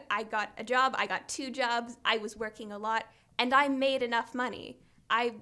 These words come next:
decided I was gonna do it, and I did. And the imp-, the important part of that strategy is you decide failing isn't an option,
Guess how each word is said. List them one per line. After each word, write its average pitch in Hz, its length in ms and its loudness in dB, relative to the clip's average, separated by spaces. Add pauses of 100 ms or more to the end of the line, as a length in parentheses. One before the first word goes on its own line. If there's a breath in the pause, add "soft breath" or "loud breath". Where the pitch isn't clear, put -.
(380)
decided 247 520 -2
I 226 120 0
was 226 140 -8
gonna 220 200 -6
do 226 200 -8
it, 381 180 -6 (140)
and 214 180 -4
I 196 100 -6
did. 320 400 -8 (480 soft breath)
And 247 280 -2 (160)
the 240 260 -8
imp-, 269 280 -8
the 285 80 -6
important 330 400 -4
part 294 220 -8
of 294 60 -6
that 254 180 -4
strategy 220 720 -10 (320 soft breath)
is 240 400 -4 (100)
you 240 160 -6
decide 254 640 -2 (260)
failing 247 440 -4
isn't 233 240 -4
an 214 200 -10
option, 226 460 -6